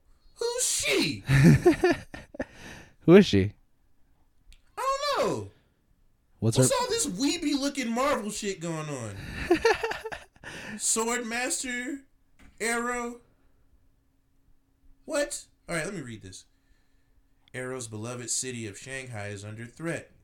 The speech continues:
Speaker 1: Who's unleashing the Jade monsters that keep causing mass destruction? Will Arrow's secret identity be revealed while she tries to save the city and its people from certain doom?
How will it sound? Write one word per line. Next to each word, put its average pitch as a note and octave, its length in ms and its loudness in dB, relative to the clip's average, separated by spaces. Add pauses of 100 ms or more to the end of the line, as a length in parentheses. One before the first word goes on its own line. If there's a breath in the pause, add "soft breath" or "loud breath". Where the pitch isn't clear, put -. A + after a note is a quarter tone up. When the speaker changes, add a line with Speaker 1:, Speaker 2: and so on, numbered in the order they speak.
(720)
Speaker 1:
Who's C3+ 240 -10
unleashing B2+ 460 -14
the G#2 80 -12
Jade A#2+ 360 -12
monsters A#2 380 -14
that F#2+ 160 -18
keep A2+ 240 -20
causing A2+ 340 -14
mass G#2+ 240 -14
destruction? C3+ 520 -16 (440)
Will - 220 -20
Arrow's G2 360 -10
secret G#2 260 -16
identity F#2 460 -16
be G#2 140 -14
revealed F#2 480 -14
while F#2 200 -16
she F#2+ 140 -18
tries F#2+ 340 -16
to - 60 -16
save F#2+ 300 -14
the E2 60 -20
city A#2 460 -14 (420)
and G#2 120 -12
its C#3+ 140 -16
people A#2+ 400 -18
from F#2 200 -18
certain G#2 380 -12
doom? C#3 360 -14